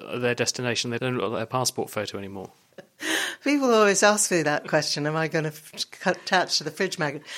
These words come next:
Speaker 2: I think the point is that we have quite a lot of iron in our body anyway, and actually the amount of iron we're putting in is nowhere near the level of what you'd eat in a steak. And the other side to it, I think, is basically that, um,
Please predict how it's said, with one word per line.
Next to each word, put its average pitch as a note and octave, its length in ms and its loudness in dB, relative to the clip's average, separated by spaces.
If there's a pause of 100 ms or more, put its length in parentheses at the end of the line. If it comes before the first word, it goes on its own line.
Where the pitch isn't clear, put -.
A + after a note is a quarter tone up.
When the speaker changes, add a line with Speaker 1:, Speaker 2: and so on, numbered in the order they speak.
(160)
Speaker 2:
I F#3 80 4
think C#4+ 240 2
the D4+ 60 2
point C#4+ 200 0
is A3+ 80 0
that G#3+ 80 4
we F3+ 120 4
have F#3 160 2
quite C4+ 180 -2
a C4 40 -2
lot A3+ 120 2
of F3+ 100 0
iron F3 320 4
in D3+ 140 0
our D3+ 100 2
body C#3 380 0
anyway, C3+ 500 -2 (140)
and D#3 160 2
actually F#3 340 0
the D3+ 100 -2
amount F3+ 220 0
of E3 80 -2
iron E3 260 0
we're D3+ 100 -2
putting D3 300 -4
in C#3 220 -4 (340)
is D#3 140 -4
nowhere F3 240 6
near E3 240 2
the D#3 80 -2
level D3+ 260 2
of C#3 120 -4
what D3+ 160 -2
you'd C#3+ 160 -4
eat C#3 160 -2
in C3+ 120 -4
a B2+ 40 -4
steak. - 560 -6 (400)
And G3+ 160 2
the B3 80 4
other B3+ 180 0
side E3 360 4
to D#3+ 160 0
it, D3 100 0
I D3 140 0
think, D#3 440 -6
is D3+ 160 0
basically D#3 540 0
that, C#3 400 -2
um, B2+ 360 -4